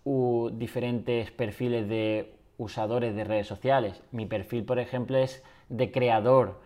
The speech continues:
es decir, yo trabajo en redes sociales. Por tanto, puedo tener otro horario a otra persona que es simplemente una consumidora. Consumidora de decir, "Oye, quiero estas,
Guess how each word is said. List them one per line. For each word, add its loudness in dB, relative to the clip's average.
es -4
decir, -2
yo 0
trabajo 4
en -4
redes -2
sociales. 0
Por -8
tanto, 0
puedo 2
tener 0
otro 0
horario 4
a 4
otra 8
persona 2
que 2
es 0
simplemente 2
una 0
consumidora. 2
Consumidora 2
de 8
decir, 2
"Oye, -2
quiero 2
estas, -2